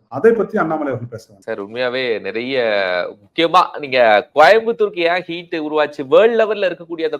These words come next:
Speaker 2: கான்செப்ட்ஸை உள்வாங்காமல் இவங்க என்ன பேசுறாங்கிறத தாண்டி, உண்மையாவே கோயம்புத்தூர்ல சில தவறுகள்,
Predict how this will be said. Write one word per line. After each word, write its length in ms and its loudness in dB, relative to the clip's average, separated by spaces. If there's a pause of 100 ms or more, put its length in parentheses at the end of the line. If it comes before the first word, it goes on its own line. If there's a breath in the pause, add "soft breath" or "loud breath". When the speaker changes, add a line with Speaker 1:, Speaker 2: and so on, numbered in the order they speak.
Speaker 2:
கான்செப்ட்ஸை 600 -4
உள்வாங்காமல் 720 -2
இவங்க 160 -14
என்ன 220 -12
பேசுறாங்கிறத 720 -6
தாண்டி, 480 -8 (400)
உண்மையாவே 340 4
கோயம்புத்தூர்ல 580 0
சில 220 -6
தவறுகள், 560 0